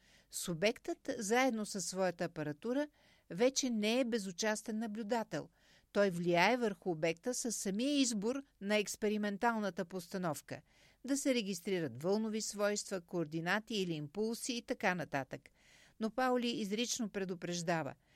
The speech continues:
след като веднъж наблюдателят е избрал своята експериментална постановка,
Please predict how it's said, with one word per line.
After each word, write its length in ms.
след 280
като 260
веднъж 520
наблюдателят 840
е 40
избрал 560
своята 480
експериментална 840
постановка, 720